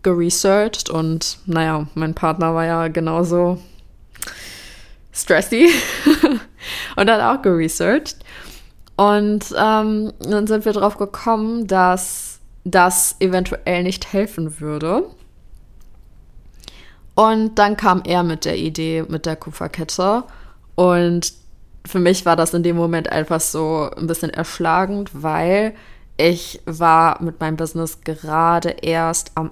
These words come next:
Anfang. Ich war noch überhaupt nicht gesettelt. Ich hätte das nicht bezahlen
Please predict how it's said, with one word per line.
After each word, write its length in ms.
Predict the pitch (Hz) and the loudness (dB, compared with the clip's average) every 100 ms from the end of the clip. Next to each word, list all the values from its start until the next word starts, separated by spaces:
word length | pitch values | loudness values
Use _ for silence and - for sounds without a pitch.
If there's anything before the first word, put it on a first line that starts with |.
| - - | -6 0
Anfang. 800 | 170 175 - 175 165 165 165 - | 2 0 -2 0 0 0 -4 -6
Ich 280 | - 160 - - | -6 -8 -10 -14
war 320 | - 151 156 156 | -12 -2 0 0
noch 160 | 147 | -2
überhaupt 460 | 147 160 165 180 - | -4 -4 -2 -4 -4
nicht 180 | 175 170 | -6 -4
gesettelt. 580 | - 151 - 156 156 | -2 -2 -4 -4 -4
Ich 160 | - - | -6 -6
hätte 420 | 156 - 156 156 - - - - - - | -4 0 0 0 -4 -20 -20 -20 -14 0
das 440 | 160 151 - - - - - - - - | 2 2 -4 -10 -14 -20 -20 -20 -20 -4
nicht 480 | 165 170 - - - | -2 -2 -2 -6 -4
bezahlen 760 | 180 - 170 165 160 160 160 | -6 -2 0 2 2 0 -6